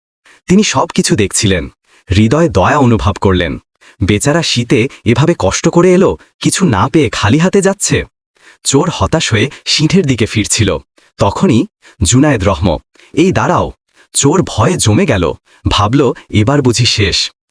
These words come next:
জুনায়েদ রহম জিজ্ঞেস করলেন, "খালি হাতে যাচ্ছ কেন?" চোর অবাক, কাপা গলায় বলল, "কিছুই পাইনি।" জুনায়েদ রহম,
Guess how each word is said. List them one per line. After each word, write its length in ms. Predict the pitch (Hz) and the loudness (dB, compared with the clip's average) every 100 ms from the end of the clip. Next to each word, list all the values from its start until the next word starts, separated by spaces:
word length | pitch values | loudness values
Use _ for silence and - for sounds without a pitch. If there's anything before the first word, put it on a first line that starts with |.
| _ _ - | _ _ -2
জুনায়েদ 380 | 90 131 190 131 | 2 2 2 2
রহম 300 | 110 120 156 | 0 0 0
জিজ্ঞেস 380 | 104 90 170 | -2 -2 -2
করলেন, 400 | - 110 87 120 208 _ _ - | 0 0 0 -2 -2 _ _ -6
"খালি 280 | - 117 | 0 2
হাতে 240 | 165 202 202 | 2 0 0
যাচ্ছ 300 | 175 - 208 | 0 -2 -2
কেন?" 300 | 170 104 76 - _ _ _ - | 0 -2 -4 -8 _ _ _ -4
চোর 260 | 151 175 | 0 0
অবাক, 480 | - 101 98 87 - - _ - | 0 0 0 -4 -8 -18 _ -4
কাপা 320 | 107 98 147 | -4 -2 -2
গলায় 300 | 104 92 87 | 0 0 0
বলল, 400 | 80 98 139 113 - _ _ - | 0 2 2 0 -4 _ _ -4
"কিছুই 340 | 127 - 202 | -2 0 -2
পাইনি।" 400 | 202 160 165 202 226 _ _ _ - | 0 2 2 2 -2 _ _ _ -6
জুনায়েদ 420 | - 120 147 113 | 0 2 2 0
রহম, 340 | 90 82 92 | -2 -2 -2